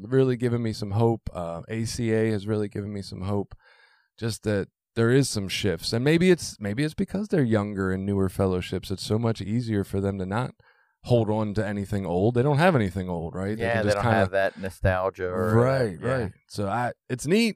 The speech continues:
Speaker 1: Uh, I don't know, man. That's seems a lot, uh, more on the path, I guess, for me. I like
Speaker 2: Yeah, yeah, that's good stuff.
Speaker 1: Um, what is this one on?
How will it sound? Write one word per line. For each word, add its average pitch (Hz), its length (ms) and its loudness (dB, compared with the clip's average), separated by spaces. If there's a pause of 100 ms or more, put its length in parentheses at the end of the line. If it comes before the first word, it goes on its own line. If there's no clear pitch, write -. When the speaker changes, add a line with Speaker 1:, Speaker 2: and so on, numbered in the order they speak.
Speaker 1:
Uh, 117 380 -2 (260)
I 95 100 -8
don't 120 160 -6
know, 131 160 -4
man. 104 240 -4
That's - 420 -10 (460)
seems 113 320 -4
a 101 60 0
lot, 104 280 0
uh, 95 280 -6
more 98 500 0 (280)
on 104 180 0
the 90 60 -6
path, 87 340 -4
I 80 80 -14
guess, - 220 -18
for - 160 -18
me. - 200 -18 (180)
I - 40 -14
like 87 180 -14
Speaker 2:
Yeah, 107 320 0 (280)
yeah, 101 240 -6
that's 95 200 -12
good - 180 -20
stuff. 95 260 -14 (840)
Speaker 1:
Um, 147 760 2 (920)
what 127 300 -6
is 123 280 -6
this 117 280 -6
one 92 140 -8
on? 82 340 -8